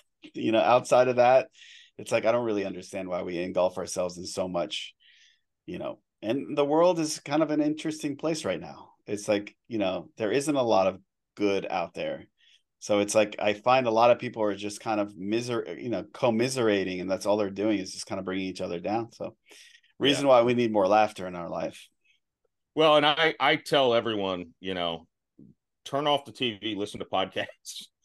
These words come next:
Speaker 1: Yeah.
Speaker 2: You, you know, like, re-, I, I, that's, you can still get your news that way, uh, but you can select, you have a million options. Although,
Speaker 1: Yeah.
Speaker 2: I, to be fair to, to a fellow podcaster, everyone says, "Oh, there's millions of podcasts."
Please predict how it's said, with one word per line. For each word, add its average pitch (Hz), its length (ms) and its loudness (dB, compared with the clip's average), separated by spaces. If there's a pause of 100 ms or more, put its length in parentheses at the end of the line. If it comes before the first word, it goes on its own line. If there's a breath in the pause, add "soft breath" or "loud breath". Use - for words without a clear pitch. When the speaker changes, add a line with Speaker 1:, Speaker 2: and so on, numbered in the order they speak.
(200 soft breath)
Speaker 1:
Yeah. 147 220 6
Speaker 2:
You, 147 200 0 (180)
you 139 140 2
know, 127 280 4
like, 120 240 4 (300 soft breath)
re-, 156 160 6
I, 151 100 4
I, 139 360 -2 (100)
that's, 143 340 2
you 139 160 0
can 139 100 -10
still 170 220 0
get 160 180 2
your 151 80 -4
news 117 440 -4
that 92 180 0
way, 82 300 -4 (200)
uh, 110 300 -2
but 135 160 0
you 170 80 -4
can 160 160 -4
select, 139 560 2 (120)
you 123 160 -2
have 123 100 4
a 131 100 0
million 135 400 0
options. 113 720 -4 (420)
Although, 160 280 6
Speaker 1:
Yeah. 147 260 6
Speaker 2:
I, 117 120 -16
to 180 100 0
be 170 160 2
fair 127 460 4
to, 120 240 -2
to 135 240 -2
a 117 40 -2
fellow 151 300 4
podcaster, 113 680 2
everyone 107 380 -2
says, 113 260 -2
"Oh, 214 120 2
there's 156 200 -2
millions 180 460 2
of 131 80 -4
podcasts." 117 800 0